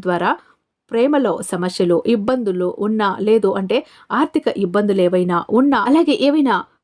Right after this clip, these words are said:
కుటుంబ ఇబ్బందులు ఏవైనా ఉన్నా, సొంత కొనుగోళ్ల విషయంలో ఏవైనా ఇబ్బందులు ఉన్నా, కుటుంబ ఇబ్బందులు ఏవైనా, శత్రువుల ఇబ్బందులు ఏవైనా ఉన్నా కూడా, లేదు అంటే మనశ్శాంతి దూరమై, ఇలా ఏ రకమైన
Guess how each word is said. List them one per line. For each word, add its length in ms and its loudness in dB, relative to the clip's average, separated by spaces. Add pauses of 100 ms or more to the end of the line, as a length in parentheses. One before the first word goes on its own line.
(140)
కుటుంబ 240 0 (140)
ఇబ్బందులు 420 -2
ఏవైనా 280 0 (120)
ఉన్నా, 220 0 (400)
సొంత 260 0 (140)
కొనుగోళ్ల 420 2
విషయంలో 440 -4 (160)
ఏవైనా 240 -4 (100)
ఇబ్బందులు 380 -2 (120)
ఉన్నా, 200 0 (180)
కుటుంబ 320 -2 (180)
ఇబ్బందులు 420 -2 (120)
ఏవైనా, 320 0 (500)
శత్రువుల 540 0
ఇబ్బందులు 460 -4 (120)
ఏవైనా 300 -2 (160)
ఉన్నా 200 -2 (140)
కూడా, 180 0 (360)
లేదు 360 0
అంటే 160 -2 (160)
మనశ్శాంతి 600 -2 (120)
దూరమై, 340 0 (140)
ఇలా 140 0 (400)
ఏ 200 -4 (120)
రకమైన 440 -4